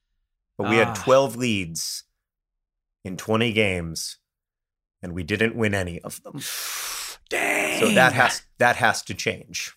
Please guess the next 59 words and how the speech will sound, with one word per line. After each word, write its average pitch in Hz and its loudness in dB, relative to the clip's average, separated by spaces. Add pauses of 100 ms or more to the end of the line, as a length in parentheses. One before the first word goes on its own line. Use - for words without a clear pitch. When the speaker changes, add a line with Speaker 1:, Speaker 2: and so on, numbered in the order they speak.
(120)
Speaker 2:
That's 226 4
a 185 2
pret-, 175 -4
you 180 -2
just 190 -4
need 190 0
the, 156 2 (260)
well, 143 4
can 175 0
you 139 2 (200)
end 190 2
the 156 4
games 208 2
earlier? 392 6 (920)
Speaker 1:
Well, 143 4
Hank, 165 2
we - 2
still 254 0
have 190 4
not 160 4
won 123 2
a 117 4
game 117 0
in 101 -2
twenty 113 -2
twenty-two. 98 -8 (460)
Speaker 2:
Could 170 0
you, 190 2
well, 139 6
could 92 2
you 202 2
Speaker 1:
So - -2
Speaker 2:
talk 277 4
to 233 0
the 202 4
refs 190 6
and 147 -6
be 156 0
like, 147 2
"Can 160 -6
we 151 0
end 214 0
this 208 0
one 185 4
at 160 0
thirty 143 6
minutes?" - -4 (220)
Speaker 1:
<laughs> 131 -4
You 151 2
gotta 147 6
blow 123 4
the 113 4
whistle. 104 2
First - 2
goal 175 4
wins. 117 0
First - 4
goal 156 6
wins. 175 4